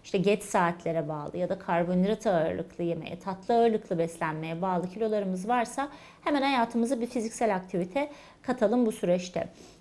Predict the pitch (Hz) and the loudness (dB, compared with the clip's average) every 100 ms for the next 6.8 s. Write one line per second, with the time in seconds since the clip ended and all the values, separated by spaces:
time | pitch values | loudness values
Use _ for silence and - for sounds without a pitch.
0 | - - - 330 330 - 262 262 294 294 | -20 -10 -2 -2 0 6 6 6 0 0
1 | 294 - 269 233 190 - 170 214 - 240 | -2 2 4 4 4 0 -2 -2 -2 0
2 | 240 247 247 254 254 240 240 - 240 226 | 2 2 2 0 2 2 0 0 0 0
3 | 190 170 - 175 226 - 254 285 277 277 | -2 -4 -6 -8 -8 -10 -6 -2 -2 -2
4 | 277 269 269 262 - - - 285 - - | -2 0 0 -2 -6 -12 -8 -8 -12 -12
5 | 240 - 254 220 190 170 180 - 170 170 | -8 -2 0 2 0 0 -2 -2 -2 -2
6 | 175 165 170 170 170 - 285 | -4 -6 -6 -6 -8 -8 -6